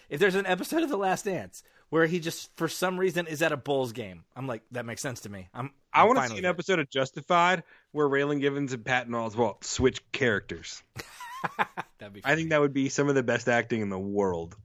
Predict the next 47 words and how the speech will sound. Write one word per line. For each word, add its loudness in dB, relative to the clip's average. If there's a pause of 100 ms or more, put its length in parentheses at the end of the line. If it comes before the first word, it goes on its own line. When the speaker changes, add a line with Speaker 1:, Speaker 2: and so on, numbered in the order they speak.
Speaker 1:
Uh, -4
Speaker 2:
I 4
think -6
they 4
would 8
both, 2
I 2
think -4
if -4
I 4
pitched -4
that -2
to -6
them, -2
somehow 0
I -2
could -10
pitch -6
that -2
to -6
them, 2 (280)
they 6
would 8
both 6
be 2
like, 2 (100)
"Yeah, 0 (120)
<laughs> -14
let's -4
do 6
it -2
right -2
now." 2 (160)
<laughs> -12
Speaker 1:
All 6
right, 6
so 4
let's 0
talk 4
music. 6 (480)
Uh, 6
let, 2
and -4
we're 2
gonna 2
start 2
with 4